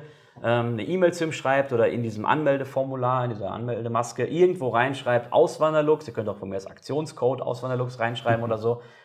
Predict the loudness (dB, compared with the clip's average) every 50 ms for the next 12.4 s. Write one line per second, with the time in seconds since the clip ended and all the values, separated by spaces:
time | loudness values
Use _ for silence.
0 | -12 _ 0 0 2 4 2 2 2 2 0 2 2 4 4 4 2 0 -4 -4
1 | -4 -2 -2 -2 -6 -6 0 2 4 4 4 2 0 -2 0 2 0 0 0 -2
2 | -4 -6 -12 -18 _ _ _ -20 -20 -20 -20 -20 -12 -4 0 0 2 2 0 0
3 | -2 -4 -6 -8 -12 -16 _ _ _ _ _ _ _ _ _ _ _ _ _ _
4 | _ _ 0 0 0 0 -4 -6 -6 -6 -8 -8 -8 -8 -8 -8 -8 -8 -8 -8
5 | -8 -8 -10 -10 -10 -10 -12 -10 -10 -12 -14 -12 -12 -14 -14 -16 -16 -16 -16 -16
6 | -14 -14 -14 -14 -16 -18 _ _ -12 -12 -12 -12 -12 -8 -6 -6 -4 -4 -6 -6
7 | -8 -10 -12 -12 -14 -8 -2 0 0 0 2 2 0 0 -2 -6 -6 -4 -4 0
8 | 2 0 0 0 -2 -2 -2 -2 -2 -4 -8 -12 -18 _ _ _ _ _ _ _
9 | _ _ -4 -2 -2 0 -2 -4 -4 -4 -4 -2 -2 -2 -2 0 0 0 0 0
10 | -2 -4 -4 -10 -10 -6 -6 -6 -6 -6 -8 -8 -10 -12 -16 -16 -12 -10 -10 -10
11 | -10 -10 -12 -10 -6 -6 -6 -4 -4 -6 -8 -10 -12 -14 -14 -12 -10 -10 -12 -12
12 | -16 -16 -14 -14 -16 -16 -16